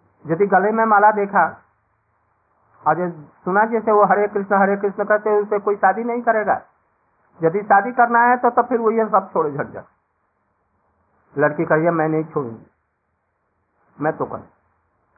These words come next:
पिता, माता, भाई, बंधु ने सबने जोर डाला, "अच्छा, तो क्या, रहने दो।" ये आसक्ति हुई? नहीं हुई। आसक्ति कहाँ हुई?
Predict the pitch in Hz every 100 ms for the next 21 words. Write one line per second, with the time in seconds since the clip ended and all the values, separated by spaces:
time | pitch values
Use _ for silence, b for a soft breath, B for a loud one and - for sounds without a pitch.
0 | _ _ _ 180 160 165 175 151 147 170
1 | 170 151 160 170 151 175 175 165 165 170
2 | 156 156 156 156 175 113 - 214 202 202
3 | 175 - - - - _ _ _ _ -
4 | - - 139 139 - - _ _ _ _
5 | _ _ _ _ - _ _ _ _ _
6 | _ - 165 180 180 185 220 208 233 262
7 | - _ _ _ _ _ _ _ _ _
8 | _ _ - 147 190 214 208 214 131 -
9 | _ _ _ 170 233 233 330 277 214 170
10 | 107